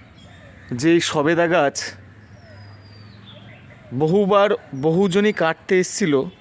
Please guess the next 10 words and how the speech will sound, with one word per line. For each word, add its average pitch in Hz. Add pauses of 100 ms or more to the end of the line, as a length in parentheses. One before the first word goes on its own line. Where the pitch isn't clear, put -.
(800)
এবং 143
যারা 151
যারা 185
কাটতে 156
এসছে 151
তারা 151
মারা 151
গেছে। 123 (1500)
একদম 156
চিরন্তন 180